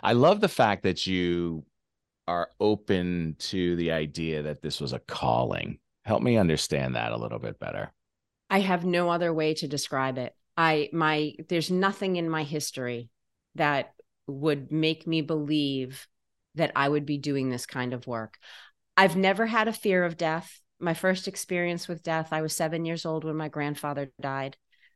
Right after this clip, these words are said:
Speaker 2: but I remember being, you know, moved out of the way, like, "Get the kids out of
Speaker 1: Mm-hmm.
Speaker 2: here."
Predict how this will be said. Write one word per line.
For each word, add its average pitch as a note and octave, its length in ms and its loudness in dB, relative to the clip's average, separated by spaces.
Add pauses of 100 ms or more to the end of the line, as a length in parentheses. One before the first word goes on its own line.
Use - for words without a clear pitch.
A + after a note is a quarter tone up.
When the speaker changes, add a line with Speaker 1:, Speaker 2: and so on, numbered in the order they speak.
Speaker 2:
but D#3+ 100 2
I D#3 80 8
remember E3 440 2
being, D#3+ 580 0 (680)
you E3 140 0
know, D3+ 160 0 (180)
moved F3+ 520 4
out D#3+ 220 2
of D3 160 -2
the D#3 100 2
way, C3+ 360 2
like, B2 240 -2
"Get E3 180 2
the F3+ 100 -6
kids F3 400 -4
out D3 220 0
of C#3+ 100 -6
Speaker 1:
Mm-hmm. D#3+ 200 -4
Speaker 2:
here." - 300 -2